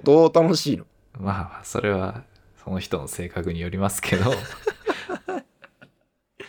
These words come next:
Speaker 1: いや、俺はもうYouTuberの仲間入りしたから、そういうのはちょっとあんまり笑えなくなっちゃったわ。なんかむしろ頑張ろうなって気持ちになるね。
Speaker 2: <laughs> ちゃんと編集しなよ。
Speaker 1: いや、そ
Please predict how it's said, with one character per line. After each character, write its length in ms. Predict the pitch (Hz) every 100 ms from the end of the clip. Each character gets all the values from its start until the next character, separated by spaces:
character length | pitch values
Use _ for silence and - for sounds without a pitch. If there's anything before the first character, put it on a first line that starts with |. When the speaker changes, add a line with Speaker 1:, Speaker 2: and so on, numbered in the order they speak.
| - - _ _ _ 113
Speaker 1:
い 40 |
や、 240 | 117 113
俺 160 | 113 143
は 60 | 135
も 320 | 143 117 107
う 20 |
YouTuber 760 | - 143 143 151 135 117 107
の 320 | 104 107 98 -
仲 300 | 110 110 123
間 80 | 117
入 40 |
り 40 | 113
し 60 |
た 100 | 135
か 80 | -
ら、 60 | 95
そ 280 | - 131
う 40 | 131
い 120 | 131
う 40 |
の 80 | 113
は 60 | 98
ち 80 | -
ょ 20 |
っ 20 |
と 120 | 110
あ 40 | 113
ん 140 | 117
ま 80 | 110
り 140 | 107 - - -
笑 280 | 113 123 131
え 20 |
な 100 | 127
く 60 | 120
な 60 |
っ 40 | 117
ち 100 | -
ゃ 20 |
っ 0 |
た 160 | - -
わ。 100 | -
な 60 |
ん 60 | -
か 100 | -
む 80 | 101
し 160 | -
ろ 100 | 104 - - - -
頑 160 | 113 107
張 140 | 110
ろ 100 | 117
う 20 |
な 120 | 98
っ 20 | 95
て 140 | 98
気 160 | - 98
持 80 |
ち 140 | - -
に 60 |
な 60 | -
る 80 | 80
ね。 200 | - - _ _ _ _ _
Speaker 2:
<laughs> 480 | _ _ _ _ _
ち 80 | 156
ゃ 60 |
ん 40 | 175
と 120 | 151
編 180 | 139 185
集 240 | - 175
し 160 | 170 151
な 80 |
よ。 120 | 131 - - -
Speaker 1:
い 60 |
や、 40 | 117
そ 320 | 110 90